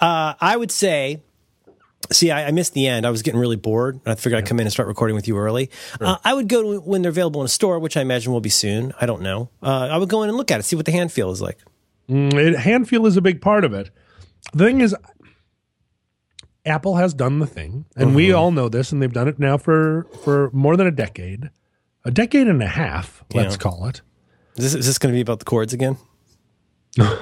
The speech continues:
Speaker 2: No.
Speaker 1: Okay.
Speaker 2: No. I will talk about the cord.
Speaker 1: <laughs> I know you
Speaker 2: No.
Speaker 1: would.
Speaker 2: <laughs> The
Speaker 1: They
Speaker 2: difference
Speaker 1: provided this cable with the phone, and now they expect you to buy all new cables.
Speaker 2: Yeah. Yeah.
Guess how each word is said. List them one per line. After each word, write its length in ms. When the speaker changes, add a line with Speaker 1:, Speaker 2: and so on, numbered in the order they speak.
Speaker 2:
No. 360
Speaker 1:
Okay. 260
Speaker 2:
No. 200
I 120
will 240
talk 180
about 200
the 60
cord. 320
Speaker 1:
<laughs> 40
I 40
know 120
you 120
Speaker 2:
No. 80
Speaker 1:
would. 220
Speaker 2:
<laughs> 40
The 200
Speaker 1:
They 240
Speaker 2:
difference 100
Speaker 1:
provided 720
this 220
cable 560
with 280
the 100
phone, 480
and 140
now 340
they 140
expect 460
you 420
to 100
buy 240
all 440
new 220
cables. 680
Speaker 2:
Yeah. 140
Yeah. 180